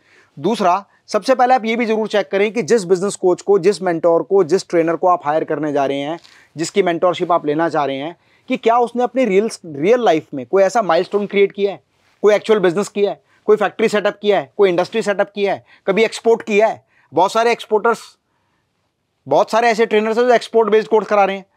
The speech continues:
उन्होंने अपनी लाइफ में एक बार भी एक्सपोर्ट नहीं किया। मैं ये नहीं कह रहा कि जो लोग कंसल्टिंग कर रहे हैं वो खुद बिजनेस करेंगे तभी अच्छी कोचिंग कर पाएंगे,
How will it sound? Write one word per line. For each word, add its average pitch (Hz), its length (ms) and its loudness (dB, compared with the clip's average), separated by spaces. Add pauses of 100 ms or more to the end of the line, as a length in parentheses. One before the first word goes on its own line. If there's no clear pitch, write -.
(200)
उन्होंने 208 180 0
अपनी 226 180 -2
लाइफ 196 320 2
में 240 100 2
एक 208 120 2
बार 220 140 2
भी 214 80 2
एक्सपोर्ट 202 320 0
नहीं 156 140 -4
किया। 113 220 -16 (400)
मैं 185 140 -2
ये 214 160 2
नहीं 262 140 0
कह 240 100 4
रहा 233 120 2
कि 233 120 -6
जो 202 120 2
लोग 220 160 2
कंसल्टिंग 196 500 -2
कर 202 120 2
रहे 196 120 0
हैं 196 140 -2 (300)
वो 165 140 2 (160)
खुद 233 160 -2
बिजनेस 208 300 0
करेंगे 202 320 0
तभी 202 240 0
अच्छी 202 200 -2
कोचिंग 180 300 0
कर 160 100 0
पाएंगे, 143 340 -4